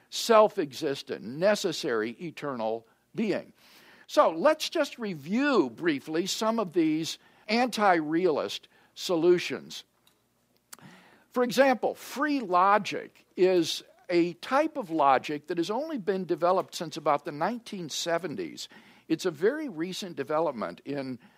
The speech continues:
the study of logic. And according to free logic, we can use terms to refer to things even though those things do not exist. For example,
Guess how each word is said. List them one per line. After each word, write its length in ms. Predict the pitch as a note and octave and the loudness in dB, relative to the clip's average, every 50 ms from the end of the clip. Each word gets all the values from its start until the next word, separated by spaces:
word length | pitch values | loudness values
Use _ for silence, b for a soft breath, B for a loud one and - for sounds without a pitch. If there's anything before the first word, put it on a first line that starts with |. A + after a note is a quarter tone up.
| b b b - | b b b -4
the 320 | D3 C#3 C3+ B2+ B2 A#2 - | -4 -2 -2 -2 -4 -6 -8
study 420 | - - - G#3+ G#3 A3+ G#3+ E3+ | -10 -2 0 2 2 2 2 0
of 100 | B2 G#2+ | -2 0
logic. 560 | G#2+ G2 F2 D#2 D2 - - G#2+ A2 - _ b b b b b b b b b b b b | 0 -2 0 0 -2 -4 -6 -8 -8 -8 _ b b b b b b b b b b b b
And 200 | G3 G#3 G3+ G#3 | 0 2 2 2
according 480 | G3+ - - B3 D4+ D#4 D#4 C#4+ C4 - | 0 0 2 0 2 2 0 -4 -6 -4
to 260 | - G#3+ F#3+ F3+ E3+ | -4 -2 -2 -2 -2
free 680 | D3+ - - - - A#3 C4 C#4+ C#4 C4+ C4 A#3 - - | -4 -10 -16 -12 -8 -6 -4 -2 -2 -2 -2 -4 -6 -8
logic, 720 | D3+ C#3+ C#3 C3 A#2+ G2+ F#2 - - G#2+ G#2+ C3+ D#3 - b b b b b b b b b b b b - | -10 -2 0 2 2 2 2 0 -4 -6 -6 -6 -6 -8 b b b b b b b b b b b b -8
we 240 | E3+ A3+ C#4+ D4+ C4+ | -2 0 0 0 0
can 400 | - - A#3+ A3 G3+ G3 G3 F3+ | -2 -4 -2 -2 0 0 -2 -2
use 720 | F#3 A3+ C4 D4 D#4 D#4+ D#4+ E4 E4 D#4 - - - - _ _ _ _ _ _ _ - | -4 -4 -2 -2 0 0 0 -2 -2 -4 -6 -10 -14 -16 _ _ _ _ _ _ _ -18
terms 840 | - - - B3+ C#4 C4+ B3 D#3+ B2 F2 F2 G#2 A#2 A#2+ - - - - | -16 -8 -4 -2 -2 0 0 -2 -2 -4 -6 -10 -10 -10 -12 -14 -12 -4
to 120 | - G3 | -2 -2
refer 760 | F3+ E3+ F3+ F#3 E3+ - - - - B3+ C4+ C#4 C#4+ D4 D4 A3 | 0 0 0 -2 -2 -6 -10 2 4 6 6 8 6 4 2 0
to 160 | - G#3 F3+ | -4 -8 -8
things 420 | - - D3+ B2 B2 C3 C3 - - - | -6 -6 -6 -4 -4 -4 -8 -10 -10 -6
even 360 | G#3 A#3 A#3+ A#3 A3+ G#3+ F#3+ | -6 -6 -4 -4 -4 -2 2
though 200 | F3+ F3 E3+ F3 | 4 4 4 4
those 340 | D#3 D#3+ D3+ D#3 D3 - - | 2 0 -2 -2 -4 -6 -8
things 280 | E3+ D3 D3 C#3 C3 | -8 -8 -8 -8 -12
do 160 | - - C#3+ C3+ | -8 -8 -6 -4
not 240 | C3+ B2+ B2+ B2 | -2 -2 -2 -2
exist. 640 | A#2 G#2+ G2 - - B2 G2+ D#2 - - - - _ _ b b b b b b b b b b b b b b b b | -4 -6 -8 -8 -4 -2 -2 -2 -2 -6 -14 -18 _ _ b b b b b b b b b b b b b b b b
For 180 | - - G#3+ G#3+ | 2 6 6 6
example, 640 | G#3+ G#3 G#3+ A3+ A3+ G#3+ G3+ - D#3 A#2 F#2+ E2 | 6 6 2 2 2 2 0 0 -2 -2 -2 -2